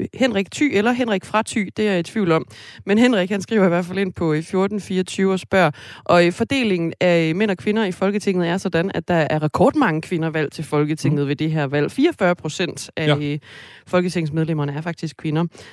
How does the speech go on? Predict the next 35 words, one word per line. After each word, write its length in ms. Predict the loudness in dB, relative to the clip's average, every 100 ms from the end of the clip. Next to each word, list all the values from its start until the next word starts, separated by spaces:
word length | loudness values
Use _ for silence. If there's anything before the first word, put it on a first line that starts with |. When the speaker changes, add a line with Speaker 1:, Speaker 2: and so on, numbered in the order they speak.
| -8
Speaker 1:
Så, 140 | 0
øh, 80 | 0
det 160 | 2 2
er 40 |
jo 80 | 2
også 160 | 2 0
en 240 | 0 -2
smule 240 | 0 2 2
mere 320 | 0 -4 -4
end, 200 | -2 0
øh, 120 | 0
de 80 | -2
femogtredive 680 | -4 -4 -6 -6 -6 -6 -6
procent 540 | -8 -4 -4 -4 -10 -4
af... 260 | -2 -2 -2
Øh, 320 | -2 -2 -4 -8 -20 -20 _ _ -2
ministrene, 640 | 2 2 2 -2 -2 -4
som, 300 | -4 -4 -2
øh, 280 | -2 -2 -2 -6 -6
er 160 | -2 -2
fra 140 | -2
den 200 | -4 -6
side 340 | -4 0 2 2
af 200 | 0 -2
fløjen 280 | -2 -2 -2
på, 220 | -2 0
øh, 140 | 0 -4 -12 -6
kønsskalaen. 580 | -2 -2 -4 -4 -2 -4 -10 -18 -18 -20 -20 -20 -20 _ _ -20 _ _ _ _ _ _ _ 2
En 140 | 4
af 80 | 6
dem, 160 | 6 4
som 260 | 2 0 2
er, 440 | 2 2 4 2
øh, 100 | 2
valgt, 460 | 2 2 -2 -10